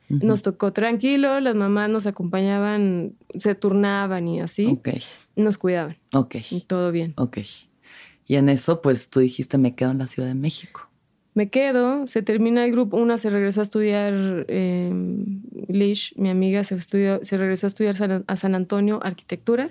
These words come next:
Speaker 1: Ujú.
Speaker 2: Y Joana se regresó a estudiar a Saltillo y yo me quedé estudiando fotografía un año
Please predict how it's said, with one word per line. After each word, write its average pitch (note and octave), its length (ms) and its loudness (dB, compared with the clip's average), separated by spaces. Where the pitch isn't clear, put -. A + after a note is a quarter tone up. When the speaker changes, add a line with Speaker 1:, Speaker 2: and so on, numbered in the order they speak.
Speaker 1:
Ujú. F#3+ 360 6
Speaker 2:
Y A#3+ 480 4
Joana A3+ 300 2
se G#3 120 0
regresó G3 280 0
a G3+ 40 2
estudiar G3+ 420 0
a F3+ 840 -2
Saltillo A#3 760 2
y G#3+ 380 2
yo G#3+ 140 4
me A3+ 200 0
quedé A#3 560 0
estudiando G#3 540 0
fotografía G3+ 640 0
un G#3+ 160 2
año A3+ 300 2